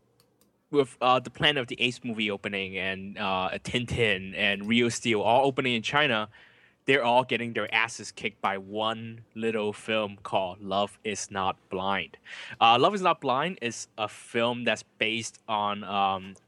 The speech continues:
a Chinese, uh, internet novel. I think it started as a, uh, internet novel, uh, called, um,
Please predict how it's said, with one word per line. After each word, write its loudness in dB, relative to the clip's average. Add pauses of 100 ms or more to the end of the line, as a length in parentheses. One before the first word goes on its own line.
a 0
Chinese, -2 (160)
uh, 0
internet -2
novel. 0
I -2
think -4
it -8
started 0
as 2
a, 0
uh, 0 (380)
internet 2
novel, 2
uh, 2
called, 2
um, -4